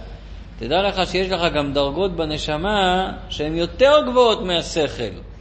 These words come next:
השכל זה לא הדבר הכי גבוה. יש דרגה של מודע, יש דרגה של על מודע, יותר גבוה מהשכל,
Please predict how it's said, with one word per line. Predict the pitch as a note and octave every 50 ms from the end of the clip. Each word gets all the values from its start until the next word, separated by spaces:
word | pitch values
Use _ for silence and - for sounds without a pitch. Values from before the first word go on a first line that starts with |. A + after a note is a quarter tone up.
| - - - - - - - - - -
השכל | C#3+ - - A#3+ A#3+ - B3+ A#3
זה | G3+ G3+ G#3+
לא | A3 B3+ C4 C4+
הדבר | B3 A#3+ A3+ A3 G#3+ G3
הכי | F3+ D#3+ - F#3 E3+
גבוה. | D#3 D#3+ C#3+ C3 C#3 C#3 B2 G#2 G2+ - - - - - - - - - - - - - - - - - - - - - - - - - - - - - - - - - - - - - - - - - - - - - - - - - - - - - - - - - - - -
יש | D#3 D#3+ D#3+ C#3+
דרגה | C#3+ D#3 D3 D3 E3+ F3+ F#3
של | - F3+ E3+
מודע, | D#3+ D#3 D3+ D3+ D#3+ G3 A3+ B3
יש | A3+ F#3
דרגה | E3+ F#3 F#3+ G3 A3 G#3+
של | F#3+ G#3+ G#3 -
על | - A3+ C4 C#4
מודע, | C4 B3 A#3+ G#3+ E3+ D#3 B2 G#2 G2 - - - - - - - - -
יותר | F3 E3+ F3 C4 C#4 C#4 C4+
גבוה | B3 A#3+ G#3 G#3+ G#3 F#3+
מהשכל, | F#3 E3+ D#3+ C#3 - - D3+ C#3 C#3 - - E3 F#3+ A#3